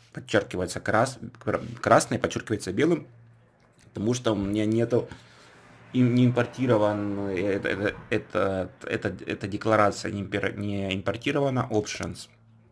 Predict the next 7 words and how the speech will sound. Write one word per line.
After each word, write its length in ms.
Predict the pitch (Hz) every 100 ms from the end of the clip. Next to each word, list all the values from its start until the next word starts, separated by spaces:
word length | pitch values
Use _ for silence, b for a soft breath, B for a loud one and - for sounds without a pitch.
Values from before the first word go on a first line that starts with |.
| _ _ _ _ -
Enter, 580 | - - 127 143 135 127
если 220 | 101 -
на 140 | 98 98
Windows, 580 | 117 117 107 - 98 - - - -
Alt 320 | 101 101 -
Enter 280 | 101 92 90
нажимаете, 680 | 98 98 110 160 156 151